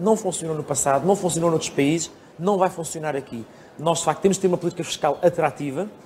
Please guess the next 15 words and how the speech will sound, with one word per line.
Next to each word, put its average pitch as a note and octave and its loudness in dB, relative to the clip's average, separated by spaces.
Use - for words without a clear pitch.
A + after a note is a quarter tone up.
eh, C#3+ 2
e C#3 -6
nós D3+ 2
temos, - -2
eh, C3 0
procurado D3 0
ter C#3 0
isso, D#3+ -6
mas E3 2
não F#3 6
nos F3+ 2
podemos F#3 2
esquecer F3+ 2
da F3+ 6
base F3 2